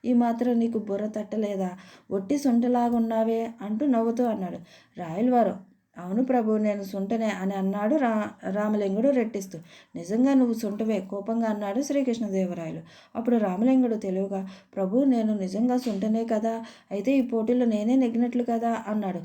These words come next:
దాంతో రాయలవారు రామలింగుడి తెలివికి మెచ్చి ఐదు వేల బంగారు నాణ్యాలను బహుమతిగా ఇచ్చి విజేతగా ప్రకటించారు.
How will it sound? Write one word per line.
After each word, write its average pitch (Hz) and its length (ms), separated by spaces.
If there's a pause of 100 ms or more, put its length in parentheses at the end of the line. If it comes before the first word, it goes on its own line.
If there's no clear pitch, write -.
(360)
దాంతో 190 460
రాయలవారు 208 640
రామలింగుడి 202 600
తెలివికి 185 360
మెచ్చి 165 440 (320)
ఐదు 247 200
వేల 220 240
బంగారు 202 420
నాణ్యాలను 196 560
బహుమతిగా 214 580
ఇచ్చి 190 320
విజేతగా 214 480
ప్రకటించారు. 196 760